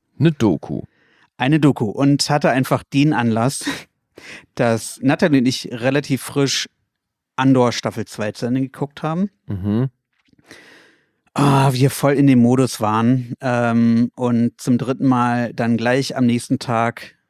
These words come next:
Speaker 2: Rogue One, hier die Parallele zu, äh, der Drehbuchautorin, die du davor erwähnt hattest,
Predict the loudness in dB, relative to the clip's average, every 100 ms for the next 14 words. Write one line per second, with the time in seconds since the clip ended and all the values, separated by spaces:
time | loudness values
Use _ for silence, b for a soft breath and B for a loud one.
0 | _ -8 -2 -2 -2 -2 0 -2 -4 _
1 | -14 -14 -12 -10 -10 -8 -8 -10 -12 -16
2 | -12 -10 -10 -8 -8 -8 -10 -16 _ -10
3 | -8 -10 -12 -18 -20 _ -16 -8 -6 -4
4 | -6 -8 -6 -6 -2 0 -2 -4 -14 -12
5 | -8 -8 -10 -10 -12 -8 -8 -8 -8 -12